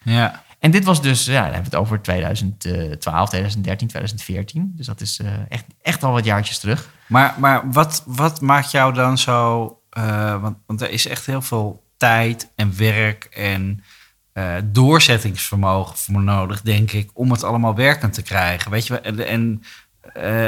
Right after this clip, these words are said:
Speaker 1: heel, eh, eh, weet je, heel veel mensen zijn bezig met hun klanten en het werk wat nog verder gedaan moet worden. Dus wat is dat dan dat jij daar zo fanatiek mee aan de slag gaat?
Speaker 2: Nou ja, eh,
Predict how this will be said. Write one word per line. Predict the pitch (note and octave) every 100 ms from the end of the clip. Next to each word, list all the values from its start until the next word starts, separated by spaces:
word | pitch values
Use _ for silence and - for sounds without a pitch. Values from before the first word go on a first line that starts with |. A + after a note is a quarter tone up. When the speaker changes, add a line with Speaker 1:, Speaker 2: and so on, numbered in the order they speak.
| G#2 G#2 A2
Speaker 1:
heel, | C3 -
eh, | A#2 F#2
eh, | A2+ - C3
weet | B2 A2+
je, | B2+ G2+
heel | A2 A2+
veel | A#2+
mensen | A#2+ -
zijn | B2 A2
bezig | A#2 A#2 G#2+
met | A2+ G#2+
hun | A2+
klanten | A2 D#3 D3 C3 A#2+ A2+ G#2
en | A2+ A#2 A#2
het | A#2+ G#2
werk | B2+ C3 A#2
wat | A#2+ A#2+
nog | B2 -
verder | D3+ D3+
gedaan | A#2+ A2+ A2
moet | A2+ G#2+
worden. | G#2 G2+ G2 B2+ - - -
Dus | A2 G2+
wat | D3+ D#3
is | C#3 -
dat | C#3
dan | C#3 B2 A#2+ - _ _ _
dat | G#2+ B2 -
jij | B2 A2+
daar | A2+ A2+ G#2+
zo | C3 B2+
fanatiek | A#2+ A#2+ A2+ - -
mee | A2+
aan | G#2+
de | G#2
slag | - D3+ -
gaat? | F2 E2 E2+ - -
Speaker 2:
Nou | F#3 G#3+
ja, | A3 D#3 - _ _ _ _
eh, | -